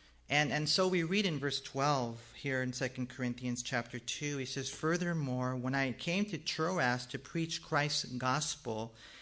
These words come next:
and a door was opened to me by the Lord, I had no rest in my spirit, because I, I did not find Titus my brother, but taking my leave of them, I departed for Macedonia."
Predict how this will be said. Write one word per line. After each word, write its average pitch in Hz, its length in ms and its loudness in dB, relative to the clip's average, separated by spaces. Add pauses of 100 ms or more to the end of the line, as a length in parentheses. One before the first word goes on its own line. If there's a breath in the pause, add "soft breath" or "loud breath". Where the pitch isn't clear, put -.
(160 loud breath)
and 147 120 2
a 151 60 6
door 165 200 8
was 202 200 4
opened 190 340 4
to 160 60 0
me 160 140 2
by 151 240 6
the 175 120 2
Lord, 147 600 0 (500 loud breath)
I 160 100 4
had 208 200 4
no 220 160 6
rest 196 520 2
in 160 140 4
my 139 180 4
spirit, 110 560 -4 (960)
because 175 260 2
I, 160 280 8
I 165 40 6
did 165 200 4
not 180 200 6
find 165 560 4
Titus 156 560 2
my 147 140 2
brother, 131 640 0 (800 soft breath)
but 196 180 2
taking 208 360 4
my 170 160 6
leave 151 480 2
of 123 200 0
them, 113 280 2
I 117 80 4
departed 147 640 2 (580)
for - 140 -4
Macedonia." 113 840 0